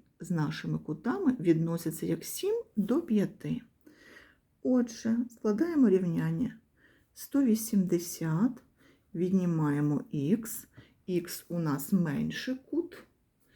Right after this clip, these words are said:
тому сто вісімдесят відняти х, суміжний з ним буде більший. У нас відношення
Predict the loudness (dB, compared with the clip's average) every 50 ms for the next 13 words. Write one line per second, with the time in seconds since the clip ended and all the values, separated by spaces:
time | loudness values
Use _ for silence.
0 | _ _ _ _ -6 -4 -4 -4 -4 -6 -4 -4 -2 0 0 -2 -2 -4 -8 -6
1 | -4 -2 -4 -4 -4 -6 -6 -6 -6 -6 -6 -6 -6 -4 -4 -4 -4 -4 -4 -4
2 | -6 -6 -4 0 0 0 0 -2 -4 -4 -2 0 0 0 -2 -2 -4 -4 -4 -4
3 | -4 -4 -4 -4 -4 -2 0 2 4 4 4 2 -2 -6 -6 -8 -10 -10 -10 -12
4 | -12 -10 -8 -8 -8 -10 -12 _ _ _ _ _ -20 -20 -20 -20 -20 -20 -20 -20
5 | -20 _ _ _ _ _ _ _ _ _ _ _ _ _ _ _ _ _ _ _
6 | _ _ _ _ _ _ _ _ _ _ _ _ _ _ -8 -4 -4 -2 0 0
7 | 0 0 0 0 0 0 2 2 0 0 -2 -4 -6 -6 -4 -2 0 0 0 0